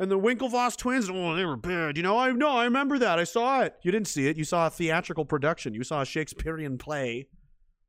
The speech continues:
This is what really happened. <laughs> Okay? It's the government. The government is Facebook. Facebook is the government. So when the government is, the government is now saying, "Do you know anybody that's been radicalized? If you should, you should let us know.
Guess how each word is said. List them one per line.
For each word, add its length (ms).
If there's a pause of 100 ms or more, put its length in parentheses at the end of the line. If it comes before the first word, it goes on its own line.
(960)
This 220
is 100
what 140
really 340
happened. 580 (400)
<laughs> 80 (280)
Okay? 460 (380)
It's 200
the 100
government. 520
The 80
government 380
is 120
Facebook. 420
Facebook 520
is 80
the 80
government. 480 (300)
So 380
when 120
the 80
government 460
is, 120
the 140
government 500
is 140
now 160
saying, 340 (280)
"Do 80
you 80
know 140
anybody 220
that's 140
been 140
radicalized? 680 (100)
If 160
you 60
should, 300
you 40
should 180
let 140
us 140
know. 300